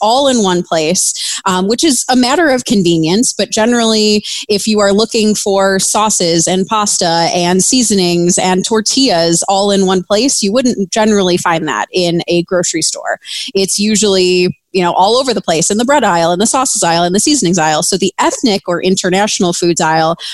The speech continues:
puts that all in one place, but generally that means it's by a specific cuisine type.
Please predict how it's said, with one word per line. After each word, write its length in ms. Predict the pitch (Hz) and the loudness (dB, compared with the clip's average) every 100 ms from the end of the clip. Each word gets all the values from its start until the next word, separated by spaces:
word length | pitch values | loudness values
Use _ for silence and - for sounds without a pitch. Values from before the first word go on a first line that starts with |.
| - | -6
puts 160 | 269 - | -4 0
that 160 | 262 - | 0 0
all 240 | 214 240 | 2 2
in 120 | 247 | 2
one 200 | 214 196 | 2 2
place, 400 | 180 190 180 180 | 0 0 0 0
but 200 | - 180 | -2 -4
generally 480 | - 220 240 220 190 | -2 0 2 2 2
that 220 | 180 165 | 0 2
means 500 | 180 165 170 170 165 - | 2 2 2 2 0 0
it's 280 | 180 170 175 | -2 -2 -4
by 600 | 185 180 170 175 170 165 | -2 0 0 0 0 0
a 320 | 180 170 170 - | 0 2 0 -2
specific 680 | - - - 196 202 170 - | -6 -4 -2 -2 -2 -4 -8
cuisine 720 | - 180 165 185 156 139 139 - - - - | -2 0 2 0 0 -4 -8 -10 -14 -8 -4
type. 260 | 175 151 | -2 -4